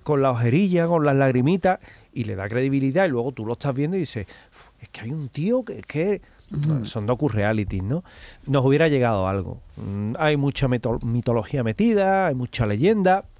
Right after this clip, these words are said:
Speaker 1: hay parte de observaciones que se confundían con el mito de la sirena, porque siempre ha sido muy evocador, pero claro, realmente de ello constatado científicamente no tenemos nada.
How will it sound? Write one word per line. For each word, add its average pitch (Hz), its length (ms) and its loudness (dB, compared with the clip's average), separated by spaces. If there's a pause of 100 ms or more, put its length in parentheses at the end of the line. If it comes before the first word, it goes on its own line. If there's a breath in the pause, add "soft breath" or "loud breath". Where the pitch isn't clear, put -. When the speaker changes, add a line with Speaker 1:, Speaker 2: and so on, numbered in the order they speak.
(140)
Speaker 1:
hay 202 120 4
parte 170 360 -2
de 139 80 -2
observaciones 143 800 -2
que - 140 -8
se - 160 -8
confundían 120 680 -4
con 139 160 -4
el 113 100 -2
mito 131 260 -4
de 113 80 -2
la 110 100 -6
sirena, 160 500 -4
porque 110 220 -8
siempre 131 260 -2
ha 139 40 -2
sido 151 280 0 (340 loud breath)
muy 175 320 4
evocador, 127 640 2 (760 loud breath)
pero 120 220 2
claro, 117 240 2
realmente 127 600 0 (160)
de 107 300 0
ello 135 260 0 (280)
constatado 113 640 0
científicamente 110 720 -2
no 117 100 0
tenemos 110 300 0
nada. 113 300 0